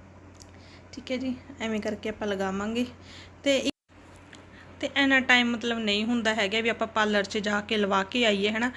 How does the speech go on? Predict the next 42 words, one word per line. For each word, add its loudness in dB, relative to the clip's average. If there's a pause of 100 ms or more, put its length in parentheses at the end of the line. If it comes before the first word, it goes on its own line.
(340)
ਇਸ -6
ਕਰਕੇ 2
ਮੈਂ 4
ਫਟਾਫਟ 2
ਆਪਣੇ -2
ਹੱਥ -4
ਨਾਲ 2
ਹੀ 0
ਲਗਾਉਣ -2
ਲੱਗ -4 (100)
ਗਈ -6
ਸੀਗੀ। 0
ਤੇ 6
ਇੱਥੇ 2
ਮੇਰਾ 0
ਧਿਆਨ 2
ਨਹੀਂ 0
ਗਿਆ 2
ਸੀਗਾ -4
ਵੀ -2
ਮੇਰੇ 2
ਹੱਥ 0
ਖਰਾਬ -2
ਹੋ -2
ਰਹੇ -2
ਨੇ, 0 (420)
ਬਸ 2
ਮੈਂ 2
ਫਟਾਫਟ 2
ਲਗਾ 4
ਰਹੀ -4
ਸੀਗੀ, -6
ਕਿਉਂਕਿ 0
ਕੰਮ 2
ਨਾ 2
ਘਰ 0
ਦੇ 2
ਇੰਨੇ 2
ਕਰਨ 2
ਵਾਲੇ 2
ਪਏ -2
ਸੀਗੇ -2